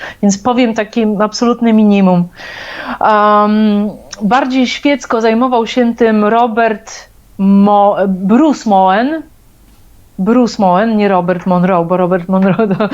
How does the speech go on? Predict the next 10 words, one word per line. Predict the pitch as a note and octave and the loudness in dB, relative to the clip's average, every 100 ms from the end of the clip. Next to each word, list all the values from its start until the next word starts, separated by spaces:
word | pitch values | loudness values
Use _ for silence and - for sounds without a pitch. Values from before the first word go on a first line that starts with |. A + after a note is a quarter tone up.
| G#4 F4+ | -6 -6
<laughs> | - A3+ F#3+ | -4 -2 -2
trochę | A3 G#3+ A3+ | -4 -2 -2
inna | A3 G#3+ | 0 0
bajka, | F#3+ G3 G3 | 0 0 0
aczkolwiek | D#4 - D#4 C4+ C4 | -2 0 -2 0 -2
to, | - C4 B3+ | -2 -2 0
to, | C#4 | -2
to | C#4 | -2
te | C4+ C#4 | -4 -4
klimaty. | A#3+ A3 F3 F3 B3+ | -2 -2 -2 0 -2